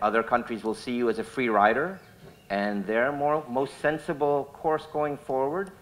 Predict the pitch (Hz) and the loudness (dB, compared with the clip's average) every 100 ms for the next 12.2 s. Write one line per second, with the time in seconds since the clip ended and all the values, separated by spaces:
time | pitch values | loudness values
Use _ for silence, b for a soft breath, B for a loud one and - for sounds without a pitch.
0 | B - 98 95 107 113 98 113 - 131 | B -14 -10 -4 -2 -2 0 -2 -2 -8
1 | 120 123 123 139 180 110 95 82 - - | -6 -4 0 0 0 0 -2 -4 -14 -20
2 | - - 113 - 92 107 87 87 90 117 | -20 -12 -6 -4 -4 -4 -4 -2 -2 -4
3 | - 123 95 - - 104 - 101 98 101 | -6 -8 -10 -10 -6 -6 -6 -10 -8 -10
4 | - 110 139 143 131 143 143 135 131 - | -2 0 0 -4 -6 -6 -6 -6 -8 -8
5 | 151 143 143 131 135 143 135 B B - | -8 -6 -4 -2 -2 -2 -8 B B -10
6 | 104 117 139 147 175 143 117 110 90 127 | -4 -2 -2 -4 -6 -4 -2 -2 -2 -2
7 | 139 147 131 131 - 139 120 - 131 - | 0 0 -2 -4 -6 -8 -8 -8 -8 -8
8 | 123 123 117 113 113 107 104 92 98 95 | -6 -6 -6 -2 -2 -2 -4 -4 -6 -8
9 | - - - - 165 104 85 - 90 - | -16 -20 -12 -6 -6 -6 -12 -16 -20 -20
10 | - - - - B B B B B - | -20 -20 -20 -20 B B B B B 0
11 | - 185 180 220 247 - 175 170 175 - | 6 8 10 10 10 10 8 8 2 4
12 | 160 143 | 4 4